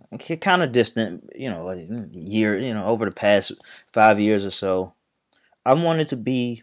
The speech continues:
more of a man. And, uh, I, I have to admit, throughout my adult life, I was, uh,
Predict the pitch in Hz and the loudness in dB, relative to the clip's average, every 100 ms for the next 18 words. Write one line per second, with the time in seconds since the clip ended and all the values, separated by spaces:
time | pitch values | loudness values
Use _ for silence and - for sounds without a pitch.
0 | - 95 113 127 113 101 101 98 - _ | -14 -6 0 4 4 4 0 -2 -20 _
1 | _ - 98 127 135 104 92 85 80 - | _ -8 2 4 4 0 -2 -8 -16 -20
2 | _ _ _ _ _ _ _ _ _ - | _ _ _ _ _ _ _ _ _ -10
3 | 101 98 98 98 98 95 95 92 80 - | -6 -4 -4 0 2 4 2 0 -6 -10
4 | - 110 117 82 110 117 131 131 127 110 | -6 -2 -2 -2 -4 2 0 2 2 2
5 | 110 113 85 - 120 120 123 120 117 101 | 2 2 2 2 6 6 4 4 4 2
6 | 98 113 104 104 110 107 104 - 110 107 | 2 2 2 2 2 2 0 -2 -2 -2
7 | 107 101 98 98 95 92 | -6 -10 -6 -4 -2 -4